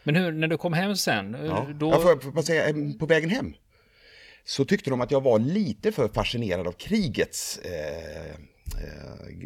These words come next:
Speaker 2: alltså glädje höll jag på att säga, det var ju hemskt.
Speaker 1: Dynamik.
Speaker 2: Ja, eller händelser och jag menar som tioåring har man ju lekt cowboy-indianer och krig och så vidare.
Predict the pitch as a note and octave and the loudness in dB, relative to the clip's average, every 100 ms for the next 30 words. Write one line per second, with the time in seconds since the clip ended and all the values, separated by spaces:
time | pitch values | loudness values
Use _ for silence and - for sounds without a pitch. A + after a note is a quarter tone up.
0 | - F2+ - - - F2 - G2 E2+ E2+ | -10 -8 -8 -10 -10 -10 -6 -6 -6 -8
1 | D#2+ D#2 F2+ E2+ D2 E2 A2+ C3 C#3 C3 | -8 -6 -6 -8 -10 -8 -2 2 4 4
2 | C#3 F3+ - - C3+ D3+ B2+ C#3 C#3 C3 | 0 -2 -6 0 10 12 12 12 12 8
3 | B2 B2 D3 G2 G2 G2+ A#2 A2 A2 G#2 | 4 2 2 4 2 2 2 6 6 6
4 | A#2+ B2 B2 A#2+ - D3 A2 G#2 G#2 A2+ | 4 0 -2 -6 -2 0 2 2 2 2
5 | A2 A2 A2 F2+ - G2+ G2+ G2+ G2 G#2 | 4 4 4 2 0 0 0 0 2 2
6 | E2+ G#2 D#3 C3 C#2 D2+ E2 - F#2 F#2 | 2 2 2 2 -2 -4 -8 -8 -10 -8
7 | C#2 | -10